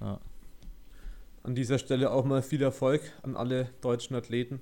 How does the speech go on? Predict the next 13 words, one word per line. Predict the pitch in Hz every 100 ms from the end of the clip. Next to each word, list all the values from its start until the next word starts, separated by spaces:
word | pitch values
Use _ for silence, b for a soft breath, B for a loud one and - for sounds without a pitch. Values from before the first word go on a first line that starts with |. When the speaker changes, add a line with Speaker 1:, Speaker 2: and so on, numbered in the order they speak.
| -
Speaker 2:
Athletinnen. | 123 123 123 131 127 131 - - - - - -
Speaker 1:
Die | 104
bei | 104
der | 101 98
W | 101
M | 104
Speaker 2:
die | -
Speaker 1:
starten. | 113
Speaker 2:
jetzt | 107 -
starten | 107 110 131
werden. | 123 127 131 - - - B B B B B B B -
Speaker 1:
Ja. | 107
Speaker 2:
Ja. | 117